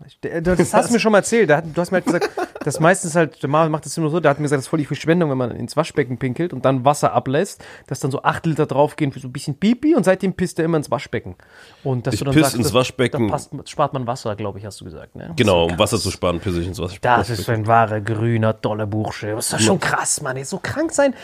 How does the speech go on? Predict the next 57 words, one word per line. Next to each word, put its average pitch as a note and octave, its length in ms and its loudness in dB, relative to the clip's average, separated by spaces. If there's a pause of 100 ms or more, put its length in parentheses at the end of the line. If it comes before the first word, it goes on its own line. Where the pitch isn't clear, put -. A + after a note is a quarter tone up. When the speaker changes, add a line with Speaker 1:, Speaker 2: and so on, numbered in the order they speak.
(140)
Speaker 1:
Ich - 100 -12
vermiss E4+ 260 4 (100)
das G#4 160 -2
schon, G#3 240 4
Alter. D3+ 280 2
Du F3+ 80 6
hast A3 80 -2
mich B3 80 -4
vorhin D4+ 240 -2
gefragt, B3+ 320 -4
als A#3 140 -8
wir A#3+ 120 -6
da A3+ 220 -4
zum A#3+ 180 0
Essen A#3+ 240 -4
waren, A3 100 0
du A3 100 -6
so, G3+ 140 0 (320)
„Gabriel, A3+ 300 2
was G3+ 100 -2
genau A#3+ 180 4
passiert A#3 260 -4
mit A3+ 100 -2
den F3+ 180 2
Viren, C4+ 360 4
wenn A#3+ 80 2
sie A3 140 -6
deinen A3+ 400 2 (100)
Körper - 260 4
betreten? - 680 -6 (320)
Müssen B3+ 240 -8
sie A#3+ 120 -10
da - 100 -8
Eintritt E4 460 -2
bezahlen F4+ 500 0
oder A#3 320 2
was - 100 -6
genau A#3+ 220 2
passiert C4 400 -4
da?“ - 60 -4 (520)
Und, F3 340 2
äh, D3 180 4
keine D#3 220 0
Ahnung, D#3+ 220 2
ob B2+ 120 -2
das B2+ 120 -6
jetzt, - 360 -8
äh, B2+ 260 -6
und D4 240 0
du, F4 220 6
du E4 80 4
hast D#4+ 120 2
mir D4 80 0
auch C4+ 40 4
diese A3 180 -8
Grafik D4+ 380 2
geschickt, D#3+ 340 -2